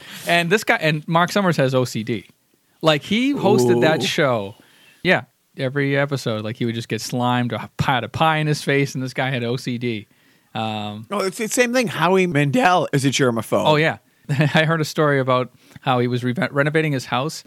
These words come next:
Speaker 1: and he heard that the contractors use his toilet,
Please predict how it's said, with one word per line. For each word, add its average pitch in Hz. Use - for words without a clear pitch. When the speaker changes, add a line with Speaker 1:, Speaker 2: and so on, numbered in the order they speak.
Speaker 1:
and 117
he 113
heard 139
that 120
the 110
contractors 123
use 110
his 110
toilet, 123